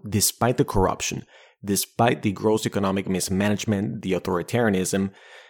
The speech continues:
many of the regular Venezuelans you spoke with in the slums or los barrios populares, whether it's this chavista who runs a government-run library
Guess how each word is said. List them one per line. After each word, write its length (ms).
many 380
of 80
the 80
regular 320
Venezuelans 640
you 80
spoke 440
with 260
in 120
the 80
slums 560
or 420
los 160
barrios 240
populares, 680
whether 360
it's 240
this 400
chavista 680
who 140
runs 320
a 180
government-run 680
library 640